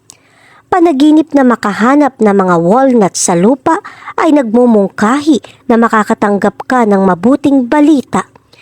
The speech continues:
Ito ay maaaring nasa anyo ng isang promosyon sa trabaho, isang pagtaas ng sweldo, o ilang iba pang positibong kaganapan.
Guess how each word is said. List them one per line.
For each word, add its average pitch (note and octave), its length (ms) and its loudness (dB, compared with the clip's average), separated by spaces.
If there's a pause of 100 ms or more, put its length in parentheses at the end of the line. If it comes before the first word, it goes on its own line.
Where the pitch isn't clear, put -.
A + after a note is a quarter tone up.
(220)
Ito E4+ 260 0
ay D4+ 140 2
maaaring B3+ 500 0
nasa A#3+ 240 0
anyo A3 300 2
ng A3+ 160 0
isang G#3+ 320 -2
promosyon A3 800 -2
sa - 160 -4
trabaho, A3+ 560 -2 (340)
isang E4+ 380 -2
pagtaas - 580 -4
ng A3 160 0
sweldo, A3+ 540 0 (320)
o E4 60 0 (100)
ilang D#4 240 2
iba C4+ 320 0
pang C4+ 240 -2
positibong C4 800 -2
kaganapan. C4 840 -2